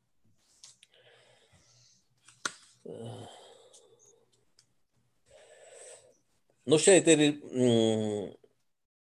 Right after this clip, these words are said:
pa to pašu automātiku, jaunas skada aplikācijas zīmēs, jauna operāta darba stacija. Un bez tā visa vēl, mm, viņi ir pētījuši ēkas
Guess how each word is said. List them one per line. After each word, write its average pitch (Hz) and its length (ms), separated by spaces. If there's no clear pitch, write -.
pa 117 100
to 117 160
pašu 135 300
automātiku, 165 580
jaunas 147 240
skada 190 400
aplikācijas 160 800
zīmēs, 151 340
jauna 131 240
operāta 170 480
darba 170 240
stacija. 151 640
Un 165 220
bez 143 180
tā 185 220
visa 175 340
vēl, 147 240
mm, 120 560
viņi 147 240
ir 113 60
pētījuši 113 720
ēkas 127 420